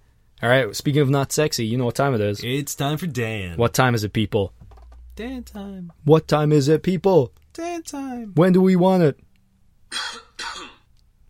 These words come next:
Speaker 1: What?
Speaker 2: That was, it was a cough.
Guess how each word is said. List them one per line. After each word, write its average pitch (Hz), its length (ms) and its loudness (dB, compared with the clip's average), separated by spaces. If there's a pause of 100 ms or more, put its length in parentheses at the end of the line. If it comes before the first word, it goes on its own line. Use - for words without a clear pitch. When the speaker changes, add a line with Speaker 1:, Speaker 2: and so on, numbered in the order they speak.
(140)
Speaker 1:
What? 226 240 -8 (680)
Speaker 2:
That 90 200 -14
was, 90 240 -16
it 95 60 -20
was 90 220 -18
a - 20 -20
cough. - 440 -16